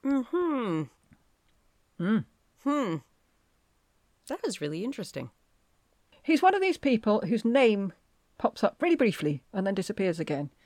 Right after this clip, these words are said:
Speaker 2: And it says, "Oh, Roger Machado did such and such." And you think,
Speaker 1: But he
Speaker 2: Um,
Speaker 1: did so much.
Speaker 2: Yes. <laughs> Well, it's, it's, he's one of the nice people that sort of links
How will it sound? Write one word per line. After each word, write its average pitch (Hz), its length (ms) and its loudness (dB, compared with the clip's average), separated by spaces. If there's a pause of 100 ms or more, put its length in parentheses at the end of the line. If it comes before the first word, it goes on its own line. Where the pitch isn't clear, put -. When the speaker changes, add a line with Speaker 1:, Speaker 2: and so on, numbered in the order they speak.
(400)
Speaker 2:
And 160 160 -4
it - 80 -4
says, 175 260 0
"Oh, 320 120 4
Roger 185 240 0
Machado 202 300 0
did 208 140 -2
such 233 180 -2
and 170 80 -4
such." - 380 -6 (260)
And 160 160 -8
you 254 120 -14
think, - 220 -20
Speaker 1:
But 294 140 4
he 311 60 4
Speaker 2:
Um, 277 40 0
Speaker 1:
did 294 160 -2
so 311 100 -2
much. - 520 -6 (420)
Speaker 2:
Yes. 415 380 8 (340)
<laughs> 262 120 4 (840)
Well, 370 200 6
it's, - 100 2
it's, 339 280 -2
he's 320 160 0
one 370 100 4
of 349 60 0
the 330 40 2
nice 311 220 6
people 233 340 2
that 226 160 0
sort 226 180 -2
of 226 240 -6 (120)
links - 640 2